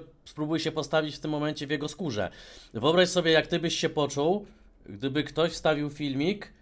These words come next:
w którym insynuuje, a w sumie nie insynuuje, a wprost mówi, że twoja dziewczyna ciągnie mu pałę w momencie, w którym jest to zupełnie inna osoba.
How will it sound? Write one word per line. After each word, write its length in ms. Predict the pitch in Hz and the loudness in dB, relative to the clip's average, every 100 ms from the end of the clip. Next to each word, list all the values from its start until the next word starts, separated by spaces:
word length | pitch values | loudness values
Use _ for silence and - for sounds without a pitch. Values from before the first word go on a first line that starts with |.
| _ | _
w 40 | - | -8
którym 500 | 151 156 160 151 - - | -2 2 2 0 -2 -6
insynuuje, 720 | 156 165 165 160 160 151 135 147 | -2 -2 0 0 2 2 4 4
a 80 | 135 | 4
w 120 | 113 | 0
sumie 160 | 139 | -2
nie 100 | 139 | 0
insynuuje, 360 | 143 135 147 143 | 0 0 2 2
a 40 | |
wprost 400 | 131 - 156 156 | 2 6 4 4
mówi, 420 | 143 127 143 185 190 - - | -2 0 2 0 -2 -12 -6
że 180 | - 143 | 0 0
twoja 320 | 156 160 156 | 4 6 6
dziewczyna 420 | 147 143 160 156 | 4 -2 2 2
ciągnie 380 | 147 156 143 147 | 2 0 0 -2
mu 100 | 143 | -4
pałę 520 | - 143 127 135 214 - - - _ _ _ - | 6 8 8 6 4 -2 -20 -20 _ _ _ -16
w 100 | 101 | -6
momencie, 480 | 123 151 170 175 165 | 2 6 8 6 2
w 60 | - | -2
którym 520 | - 151 160 196 202 - - _ _ _ _ | -2 2 2 2 -2 -10 -20 _ _ _ _
jest 160 | 131 135 | -2 2
to 80 | 147 | 2
zupełnie 420 | 156 170 165 165 | 6 6 6 2
inna 300 | 156 151 147 | 2 4 4
osoba. 400 | 127 117 90 | 4 0 -2